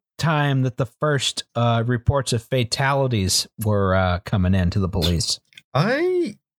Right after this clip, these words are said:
Speaker 2: Je-, this is testing my usual "it's good and cool to lie to the police" principle.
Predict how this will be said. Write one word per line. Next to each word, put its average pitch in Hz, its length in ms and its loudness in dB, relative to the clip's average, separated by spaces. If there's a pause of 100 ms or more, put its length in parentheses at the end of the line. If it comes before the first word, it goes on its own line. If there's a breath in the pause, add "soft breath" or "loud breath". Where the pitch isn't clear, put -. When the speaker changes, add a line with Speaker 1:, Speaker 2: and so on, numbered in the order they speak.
(120)
Speaker 2:
Je-, 147 280 0
this 160 280 0
is 139 340 0 (180)
testing 151 560 0
my 107 200 2
usual 110 840 0
"it's 110 220 -2
good 113 340 -2
and 98 160 0
cool 113 320 -2
to 95 120 -4
lie 92 300 2
to 104 140 -4
the 92 140 0
police" 95 680 0 (160)
principle. - 600 0